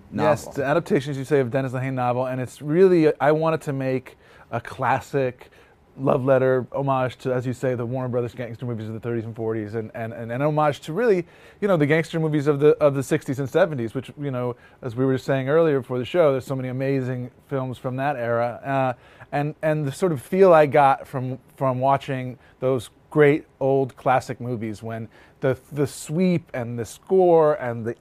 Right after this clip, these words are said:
Speaker 2: extras and the wardrobe and the, the design and the cinematography were all designed to sort of, like, dazzle you and, and transport you somewhere, and you had this broken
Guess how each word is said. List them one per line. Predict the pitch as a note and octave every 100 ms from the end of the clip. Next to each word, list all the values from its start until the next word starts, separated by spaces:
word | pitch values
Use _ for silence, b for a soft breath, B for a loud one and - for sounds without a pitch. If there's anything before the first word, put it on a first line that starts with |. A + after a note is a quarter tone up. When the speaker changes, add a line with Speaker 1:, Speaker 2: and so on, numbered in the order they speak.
| D#3+
Speaker 2:
extras | E3+ - D#3+ D3+ B2
and | A#2 A2
the | A2+
wardrobe | A#2+ F#3 F#3 D3+ E3+ E3 D3
and | C3 B2
the, |
the | A#2 A#2+ C3
design | B2 C3 E3 E3+ E3 D#3
and | C3
the | B2
cinematography | C#3+ C3+ E3+ E3 E3 D#3 B B
were | B C3+
all | D3+ D#3
designed | D3+ D3+ D3+ C#3+
to | C#3
sort | - C#3+
of, | B2
like, | C3 B2 - B B
dazzle | C3+ C3 C#3+ C3 D3
you | C3 C3
and, | B2 A#2
and | B2 A2+
transport | D#3 C3 - - D3 -
you |
somewhere, | C3 C#3 C3+ C#3 C3
and | C3+ B2
you |
had | B2 B2
this | C3 -
broken | B2+ D3+ D#3+ D#3+ D3